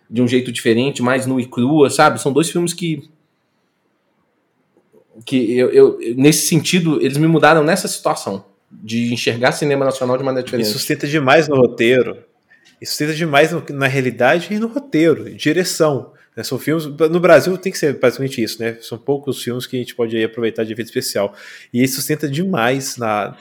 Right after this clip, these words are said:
Speaker 2: na atuação.
Speaker 1: É,
Speaker 2: Que roteiro.
Speaker 1: tecnicamente.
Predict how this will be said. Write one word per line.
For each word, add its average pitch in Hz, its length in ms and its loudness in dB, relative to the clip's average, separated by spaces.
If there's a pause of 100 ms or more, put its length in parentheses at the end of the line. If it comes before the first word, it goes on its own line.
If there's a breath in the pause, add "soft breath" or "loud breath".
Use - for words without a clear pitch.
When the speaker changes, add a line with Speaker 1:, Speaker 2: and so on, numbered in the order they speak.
(160)
Speaker 2:
na 110 120 -6
atuação. 104 520 -2
Speaker 1:
É, 175 240 4
Speaker 2:
Que 180 100 0
roteiro. 135 380 0
Speaker 1:
tecnicamente. 180 840 0